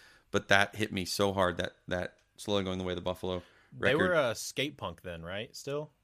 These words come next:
Speaker 1: Yeah, it was. Well, it was. It, no, I mean, Slowly Going the Way of the Buffalo is pretty straight up, like,
Speaker 2: A
Speaker 1: just
Speaker 2: pop, punk
Speaker 1: pop punk.
Speaker 2: record.
Speaker 1: I mean, it's
Speaker 2: Okay,
Speaker 1: just
Speaker 2: cool.
Speaker 1: pop punk.
Speaker 2: I could never
Speaker 1: It's,
Speaker 2: remember
Speaker 1: it's
Speaker 2: that. I
Speaker 1: like,
Speaker 2: know
Speaker 1: it sounds
Speaker 2: they
Speaker 1: a little bit like, well, Blink one eighty-two kind of stuff, but I mean, it's,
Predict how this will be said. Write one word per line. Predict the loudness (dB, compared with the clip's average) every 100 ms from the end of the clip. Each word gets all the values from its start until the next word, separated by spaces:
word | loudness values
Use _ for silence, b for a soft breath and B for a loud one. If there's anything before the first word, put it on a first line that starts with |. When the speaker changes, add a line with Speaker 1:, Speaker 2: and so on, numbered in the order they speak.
| _ _ _ 0
Speaker 1:
Yeah, | 2 4
it | 4
was. | 2 2 2
Well, | 4
it | 4
was. | 2
It, | 2 2 -2 _ _ _
no, | 6 8 8
I | 6
mean, | 4 0 -6
Slowly | -6 -2
Going | 2 2
the | 4
Way |
of | 4
the |
Buffalo | 6 4 0
is | -8
pretty | -2 0 2
straight | 0 4 4
up, | 4 0
like, | -6 -6 -10 -20 _ _ -20 _ _ _ -6
Speaker 2:
A |
Speaker 1:
just | -2 0 -2 -6 _ _ _
Speaker 2:
pop, | 4 4
punk |
Speaker 1:
pop | 4
punk. | -4
Speaker 2:
record. | -6 -10
Speaker 1:
I | -12
mean, | -12
it's | -10
Speaker 2:
Okay, | -10
Speaker 1:
just | -12
Speaker 2:
cool. | -16
Speaker 1:
pop | -16
punk. | -20 -20 b b 0
Speaker 2:
I | 4
could | 6
never | 6 4
Speaker 1:
It's, |
Speaker 2:
remember | 4 6
Speaker 1:
it's | 12
Speaker 2:
that. |
I | 12
Speaker 1:
like, |
Speaker 2:
know | 12
Speaker 1:
it | 10
sounds | 12 10
Speaker 2:
they | 10
Speaker 1:
a |
little | 10 10
bit | 10
like, | 8 6
well, | 4 2
Blink | 2 2
one | 2
eighty-two | 0 -2 -2 -2 -2
kind | -2 -2
of |
stuff, | 0 -2 0
but | 2
I | 2
mean, | 2
it's, | 0 -4 -10